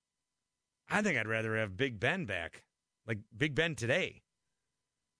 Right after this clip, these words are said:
I don't, ah, Russell Wilson ain't it. Raiders,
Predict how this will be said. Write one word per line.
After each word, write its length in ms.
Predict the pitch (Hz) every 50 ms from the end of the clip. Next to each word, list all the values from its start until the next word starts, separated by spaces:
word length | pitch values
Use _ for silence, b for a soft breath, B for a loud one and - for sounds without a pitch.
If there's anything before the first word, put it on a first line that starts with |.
| _ _ _ _ -
I 160 | - 147 151
don't, 100 | 127 104
ah, 320 | 92 101 107 101 90 85 82
Russell 320 | 85 113 127 120 - 104 92
Wilson 360 | 98 110 110 98 - 98 95
ain't 200 | 104 101 98 104
it. 140 | 107 98 b b b b b b b
Raiders, 760 | - 135 165 190 214 220 220 233 247 233 - - - - -